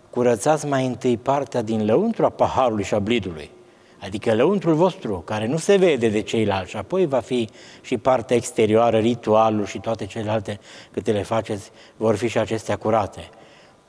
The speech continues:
Este important să înțelegem că și în mănăstiri ritualul trebuie să miște în noi și lucrarea, și înțelegerea,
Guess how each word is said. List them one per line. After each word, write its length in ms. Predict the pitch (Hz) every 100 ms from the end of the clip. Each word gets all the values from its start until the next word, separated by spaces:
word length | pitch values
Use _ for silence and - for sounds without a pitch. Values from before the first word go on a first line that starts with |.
| _ _
Este 300 | 117 120 143
important 460 | 131 139 123 180
să 100 | 175
înțelegem 520 | 151 123 127 117 120
că 340 | 110 110 110 104 -
și 160 | - 156
în 100 | 156
mănăstiri 560 | 120 104 - 113 139 - _ _ _ _ _ _ -
ritualul 520 | 117 123 110 131 143
trebuie 280 | 135 135 131
să 340 | 120 - 117 117 - - -
miște 440 | - 135 147 - 127
în 100 | 117
noi 220 | 120 120
și 400 | 107 - 127 117
lucrarea, 680 | 120 113 - 113 107 92 90
și 180 | 92 -
înțelegerea, 800 | 143 131 123 131 147 107 87 -